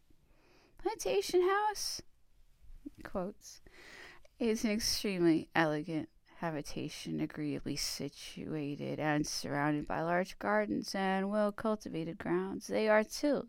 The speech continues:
in the same manner as in England, and are kept with the greatest care. The gardens are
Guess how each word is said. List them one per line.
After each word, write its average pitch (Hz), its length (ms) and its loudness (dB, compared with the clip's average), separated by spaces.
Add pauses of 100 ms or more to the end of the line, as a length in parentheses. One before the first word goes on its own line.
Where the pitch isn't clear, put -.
(140)
in 156 80 2
the 151 80 4
same 160 320 0
manner 143 360 2
as 349 140 -4
in 180 80 0
England, 240 320 0 (760)
and - 120 -2
are 185 40 -4
kept 208 340 2
with - 100 -6
the - 80 -12
greatest 214 320 -4
care. 269 300 -4 (600)
The 247 60 -20
gardens 156 560 4
are 151 180 -8